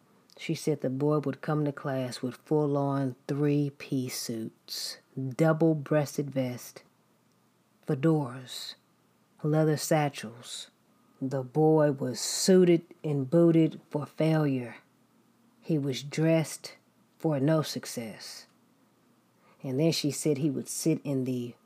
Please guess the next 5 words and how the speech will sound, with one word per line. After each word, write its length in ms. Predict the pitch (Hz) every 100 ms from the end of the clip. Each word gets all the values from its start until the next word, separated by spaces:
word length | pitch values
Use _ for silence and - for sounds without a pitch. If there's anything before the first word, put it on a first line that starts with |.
| _
front 680 | - - 165 175 - - - _ _ _ _ -
row 640 | 135 147 156 160 165 185 _ _ _ _ -
of 180 | 117
every 240 | 135 151 175
class, 720 | 175 160 147 135 139 147 -